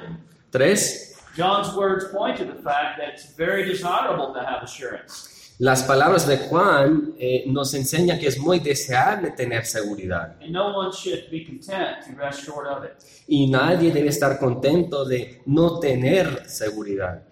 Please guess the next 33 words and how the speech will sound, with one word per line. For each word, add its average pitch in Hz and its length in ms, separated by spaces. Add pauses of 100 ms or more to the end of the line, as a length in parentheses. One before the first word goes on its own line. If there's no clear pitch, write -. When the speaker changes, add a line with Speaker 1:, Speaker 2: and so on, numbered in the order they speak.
(120)
Speaker 2:
Why 113 180
did 131 160
John 143 220
write 139 260
this - 220
letter? 156 320
Speaker 1:
¿Por 160 180
qué 170 100
escribió 165 460
Juan 160 200
esta 165 240
carta? 175 500
Speaker 2:
"These 143 240
things 151 260
I 156 40
have 151 160
written 160 280
to - 60
you 160 240
who 151 60
believe 151 340
in 156 60
the 156 80
name 156 240
of 156 60
the - 60
Son, 156 480
Son 160 240
of - 160
God, 160 420
that - 480
you 151 120
may 165 160